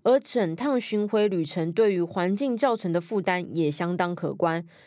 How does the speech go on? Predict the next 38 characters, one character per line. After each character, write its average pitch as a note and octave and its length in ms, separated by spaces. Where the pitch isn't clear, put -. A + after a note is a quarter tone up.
二 B3 180
零 G#3 180
一 C4 140
九 G#3 240
年 E3 160
十 E3+ 220
一 F#3 140
月， G#3+ 220
主 E3 240
唱 B3 220
马 F3 160
丁 A3+ 260
投 F3 240
下 F#3 220
震 F3 260
撼 F3 220
弹， E3+ 220
宣 D4 280
布 C#4+ 180
在 C#4+ 240
找 F3+ 180
到 A3+ 160
更 C#4 220
环 A3+ 240
保 A#3 160
的 F3+ 80
方 G#3+ 260
法 G3 200
以 D#3 120
前， D#3+ 320
Coldplay F#3+ 520
将 G3 260
暂 G#3+ 240
停 D#3+ 240
世 A3 300
界 F3 200
巡 D#3+ 320
演。 E3+ 200